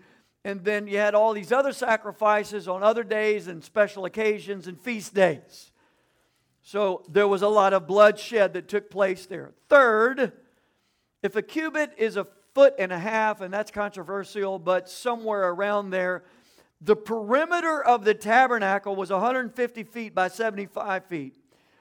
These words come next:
So if you think of a linen curtain that was a hundred fifty feet by seventy-five feet, uh, you would, you would get a good visual of that.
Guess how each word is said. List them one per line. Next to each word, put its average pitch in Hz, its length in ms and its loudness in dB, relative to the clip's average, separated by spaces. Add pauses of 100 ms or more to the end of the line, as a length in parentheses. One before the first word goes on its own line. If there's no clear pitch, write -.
So - 140 -8
if 196 100 -6
you 208 80 -14
think 240 180 -4
of 226 60 -2
a 208 60 0
linen 214 640 0 (840)
curtain 202 640 0 (520)
that 196 120 -2
was 190 140 -4
a 180 80 0
hundred 220 340 -2
fifty 226 380 -6
feet 226 420 -10
by 190 160 4
seventy-five 214 880 -2
feet, 185 400 -6 (540)
uh, 185 300 2 (640)
you 202 180 -6
would, 202 220 -2
you 196 120 -8
would 202 140 -2
get 208 140 2
a 185 60 -4
good 165 280 -2
visual 202 440 4
of 165 120 -2
that. 185 320 2